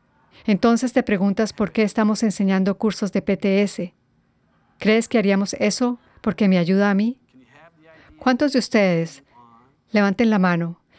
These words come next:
creen que hacemos P T S porque de alguna manera me ayuda a mí? Levanta la mano. Algunos de ustedes en realidad nunca pensaron acerca de esto, ¿cierto? Solamente estás haciendo lo que te ayuda a ti mismo. ¿Es eso malo?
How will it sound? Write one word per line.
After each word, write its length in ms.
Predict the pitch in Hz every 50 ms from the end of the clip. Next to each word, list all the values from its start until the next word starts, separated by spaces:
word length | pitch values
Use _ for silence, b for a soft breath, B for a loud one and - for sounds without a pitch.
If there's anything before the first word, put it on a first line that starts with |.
| b b b
creen 260 | - 220 240 247 240
que 80 | -
hacemos 340 | 233 190 - 214 202 202 -
P 120 | - 226 208
T 200 | - 214 208 202
S 180 | 190 - 196
porque 280 | - - 185 - - 196
de 80 | 185
alguna 280 | 180 170 170 202 208 214
manera 340 | 208 208 190 185 180 202 202
me 100 | 202 196
ayuda 360 | 185 170 190 180 180 180 175
a 40 | 170
mí? 280 | 165 170 160 160 - _ _ _ _ _ _ _ _ _ _ _ _ _ _ _
Levanta 400 | - 202 196 202 202 196 - 220
la 80 | 214 220
mano. 380 | 208 202 196 180 165 156 - _ _ _ _ _ _ _ _ _ _ _ B B B B B B
Algunos 340 | 226 220 226 240 269 262 -
de 60 | 262
ustedes 560 | 226 - - 247 233 202 180 170 - - - b b b
en 100 | 226 196
realidad 360 | 208 202 196 196 196 196 202
nunca 420 | 208 220 240 240 - - 269 262
pensaron 500 | - - 214 185 - - 196 185 185 214
acerca 360 | 208 190 - 202 165 - 208 196
de 120 | 190 202
esto, 240 | 214 196 - - 165
¿cierto? 500 | - - 196 180 180 - - 240 240 - _ _ _ _ _ _ _ 127 B B B B
Solamente 500 | B - - 254 262 254 262 247 - 262
estás 280 | - - 247 220 -
haciendo 380 | 240 - - 247 240 226 214 240
lo 120 | 220 214
que 100 | - 208
te 140 | 185 - 190
ayuda 260 | 175 170 202 208 208
a 60 | 196 185
ti 160 | - 196 180
mismo. 440 | 185 202 190 175 185 175 170 - _ _ _ _ _ _ _ _ _ _ _ _
¿Es 220 | - 208 190 -
eso 200 | 220 - - 233
malo? 380 | 214 214 214 226 240 269 294